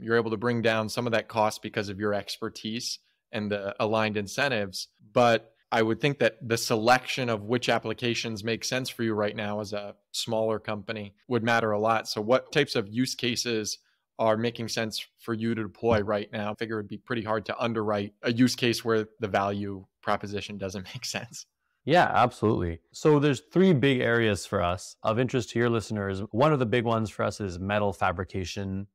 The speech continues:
Speaker 2: processes. And so we put a lot of robots that load and unload C N C machines. So they pick up blanks and they put 'em in, take 'em out. They load and unload presses, for example, in sheet metal and things like that. We have a lot of robots that do welding.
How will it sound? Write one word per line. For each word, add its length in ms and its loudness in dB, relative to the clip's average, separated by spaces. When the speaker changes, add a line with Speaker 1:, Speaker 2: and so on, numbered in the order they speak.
Speaker 2:
processes. 640 -2
And 120 -6
so 360 -2
we 140 -2
put 180 -2
a 40 4
lot 180 4
of 80 -2
robots 500 0
that 300 -2
load 300 0
and 120 -2
unload 680 -2
C 220 -6
N 120 -4
C 140 -8
machines. 560 -4
So 140 -6
they 120 -6
pick 220 -8
up 160 -2
blanks 380 -2
and 100 -8
they 60 -8
put 140 -8
'em 100 -6
in, 140 -8
take 120 -8
'em 120 -4
out. 220 -2
They 60 -2
load 240 2
and 120 -2
unload 380 -4
presses, 560 -4
for 80 -8
example, 380 -8
in 80 -12
sheet 280 -8
metal 440 -4
and 100 -10
things 140 -6
like 140 -10
that. 240 -6
We 60 -2
have 100 0
a 20 0
lot 220 4
of 80 2
robots 480 -2
that 400 -2
do 160 -4
welding. 580 0